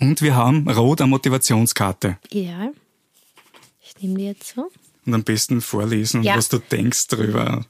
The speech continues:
Speaker 1: Gut
Speaker 2: Mhm.
Speaker 1: oder schlecht, oder?
Speaker 2: Also hier steht, „Sometimes you win, sometimes you learn.“ Und, ähm, ich find so Sprüche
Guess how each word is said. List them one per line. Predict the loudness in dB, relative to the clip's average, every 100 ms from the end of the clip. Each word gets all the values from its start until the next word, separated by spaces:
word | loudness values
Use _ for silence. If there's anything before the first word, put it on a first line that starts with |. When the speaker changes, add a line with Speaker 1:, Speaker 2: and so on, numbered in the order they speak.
| _ _ _
Speaker 1:
Gut | 2 4
Speaker 2:
Mhm. | 6
Speaker 1:
oder | 4
schlecht, | 2 0 0 0 -2
oder? | -2 0 0 -4 _ -4
Speaker 2:
Also | 0 0
hier | 2 0
steht, | 0 0 0 -2 -6
„Sometimes | -2 0 0 0 0 0 -2
you | -2 0
win, | 2 2 2
sometimes | 0 -2 -2 -2 -2 -2 -2
you | -2
learn.“ | 0 0 0 0 0 -4 -10 _ _ -20 -20 -20 -20 _ _ -4
Und, | 0 2 2 2 0 0
ähm, | 0 2 2 0 -2 -6
ich | -6
find | 0 -2 0
so | -4
Sprüche | -4 -4 -4 0 0